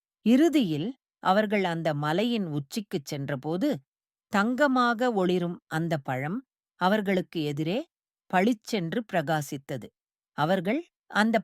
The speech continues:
பழத்தை பார்த்த கணமே, அவர்களுக்குள் உள்ள மகிழ்ச்சி, பயணத்தின் சிறப்பும் நிறைந்தது.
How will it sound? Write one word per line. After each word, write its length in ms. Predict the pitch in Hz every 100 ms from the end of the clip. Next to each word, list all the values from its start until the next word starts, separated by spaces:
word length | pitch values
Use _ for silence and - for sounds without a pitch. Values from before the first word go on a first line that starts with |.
| -
பழத்தை 520 | 175 196 214 - 196
பார்த்த 420 | - 151 151 151
கணமே, 500 | 127 131 165 262 302 - _ _ _
அவர்களுக்குள் 760 | - 269 311 277 254 - 311 370
உள்ள 280 | 240 254 254
மகிழ்ச்சி, 680 | 214 185 202 - 240 302 _ _ _ _ -
பயணத்தின் 680 | 220 240 294 294 208 214 180
சிறப்பும் 560 | - 196 202 - 240
நிறைந்தது. 640 | 311 226 196 175 151 -